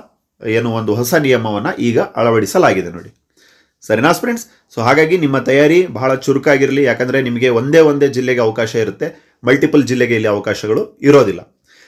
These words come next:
And ಇನ್ನೊಂದು ಕಡೆ ಈ ಹೈದರಾಬಾದ್ ಕರ್ನಾಟಕ ಏನ್ ಅಭ್ಯರ್ಥಿಗಳಿದ್ದಾರೆ, ಕಲ್ಯಾಣ ಕರ್ನಾಟಕ ಅಭ್ಯರ್ಥಿಗಳು, ಜೊತೆಗೆ, ಆ, ಇತರೆ ಮೂಲ ವೃಂದಗಳಿಗೆ, ಅಂದ್ರೆ ಆರ್ ಪಿ ಸಿ ಅಂತ ನಾವೇನ್ ಹೇಳ್ತೇವೆ, ಸರಿನಾ, ರೆಸಿಡ್ಯುಯಲ್ ಪೇರೆಂಟ್ ಕ್ಯಾಡರ್ ಅಂತ ನಾವೇನ್ ಹೇಳ್ತೇವೆ, so ಈ ಹುದ್ದೆಗಳಿಗೆ ಸರ್ಕಾರದ ಸುತ್ತೋಲ ಸಂಖ್ಯೆ ಏನಿತ್ತು,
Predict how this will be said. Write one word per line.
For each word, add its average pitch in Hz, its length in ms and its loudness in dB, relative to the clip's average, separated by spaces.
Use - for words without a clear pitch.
And 143 120 2
ಇನ್ನೊಂದು 190 280 0
ಕಡೆ 131 580 0
ಈ 135 280 -2
ಹೈದರಾಬಾದ್ 160 560 0
ಕರ್ನಾಟಕ 147 760 -2
ಏನ್ 127 140 -2
ಅಭ್ಯರ್ಥಿಗಳಿದ್ದಾರೆ, 123 680 0
ಕಲ್ಯಾಣ 120 320 0
ಕರ್ನಾಟಕ 113 400 -4
ಅಭ್ಯರ್ಥಿಗಳು, 107 600 -2
ಜೊತೆಗೆ, 143 640 2
ಆ, 113 180 -2
ಇತರೆ 127 340 2
ಮೂಲ 147 260 0
ವೃಂದಗಳಿಗೆ, 120 580 0
ಅಂದ್ರೆ 139 220 -2
ಆರ್ - 260 -2
ಪಿ 131 140 -4
ಸಿ 120 140 -2
ಅಂತ 110 160 -2
ನಾವೇನ್ 107 340 0
ಹೇಳ್ತೇವೆ, 107 680 -4
ಸರಿನಾ, 165 220 -2
ರೆಸಿಡ್ಯುಯಲ್ 123 460 2
ಪೇರೆಂಟ್ 110 280 -2
ಕ್ಯಾಡರ್ 104 300 -2
ಅಂತ 98 140 -6
ನಾವೇನ್ 98 300 -4
ಹೇಳ್ತೇವೆ, 113 320 -2
so 143 120 6
ಈ 160 100 6
ಹುದ್ದೆಗಳಿಗೆ 156 680 2
ಸರ್ಕಾರದ 143 480 -4
ಸುತ್ತೋಲ 127 380 -4
ಸಂಖ್ಯೆ 117 400 0
ಏನಿತ್ತು, 110 480 -4